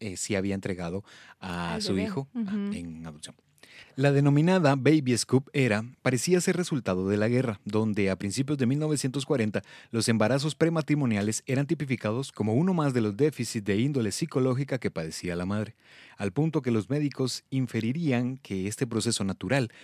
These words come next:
Speaker 1: evidenciaba una profunda desviación social y diferentes patologías que generaban comportamientos promiscuos que iban en contra de la moralidad y el núcleo familiar, por lo que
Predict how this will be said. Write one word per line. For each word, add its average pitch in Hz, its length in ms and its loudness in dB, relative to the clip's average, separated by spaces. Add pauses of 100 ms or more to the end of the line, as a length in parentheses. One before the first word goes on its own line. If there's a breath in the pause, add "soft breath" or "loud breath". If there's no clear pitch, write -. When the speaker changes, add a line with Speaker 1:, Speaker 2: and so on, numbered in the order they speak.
(140 loud breath)
Speaker 1:
evidenciaba 101 640 0
una 151 160 -4
profunda 131 480 -2
desviación 98 540 0
social 101 400 0 (240 loud breath)
y 113 100 -2
diferentes 113 440 0
patologías 143 680 4
que 135 100 -4
generaban 110 480 0
comportamientos 101 800 -2
promiscuos 123 680 0
que 98 120 -2
iban 110 300 0
en 123 120 -4
contra 135 340 -2
de 139 80 0
la 170 120 0
moralidad 180 540 0
y 143 80 0
el 113 200 -2
núcleo 98 460 -6
familiar, 82 600 -10
por 98 200 -4
lo 95 140 0
que 85 260 -6